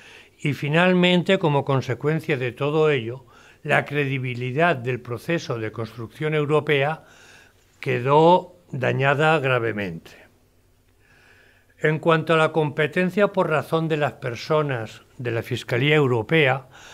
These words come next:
hay que recordar que se ha creado mediante una cooperación reforzada, es decir, no fue posible la adopción de un instrumento jurídico vinculante para todos los Estados miembros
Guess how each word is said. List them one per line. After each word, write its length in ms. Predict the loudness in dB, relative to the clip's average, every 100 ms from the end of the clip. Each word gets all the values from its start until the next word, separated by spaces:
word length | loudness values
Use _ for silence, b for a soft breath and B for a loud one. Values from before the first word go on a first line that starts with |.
| B
hay 180 | 0 2
que 140 | 4 4
recordar 600 | 4 4 2 4 2 2
que 160 | -2
se 140 | 2 0
ha 100 | 0
creado 720 | 2 4 4 4 4 2 -4 B B B B
mediante 520 | 2 4 4 4 2
una 180 | 2 4
cooperación 680 | 2 4 4 2 2 0 2
reforzada, 720 | -2 -2 -4 2 4 4 0
es 140 | -2
decir, 480 | -2 -2 2 2 0 B B B B
no 240 | 0 2
fue 180 | 4 2
posible 560 | 4 2 2 2 2 2
la 120 | 2
adopción 640 | 0 -2 -6 0 2 2
de 60 | 2
un 120 | 0
instrumento 640 | 0 -2 -4 -2 -2 -2 -4
jurídico 580 | -4 -4 -2 -2 -2 -4
vinculante 920 | -4 -4 -2 2 2 2 0 -2 -4 B B B 2
para 240 | 2 4
todos 160 | 4 4
los 180 | 4 0
Estados 420 | -2 4 4 6
miembros 600 | 4 4 4 2 2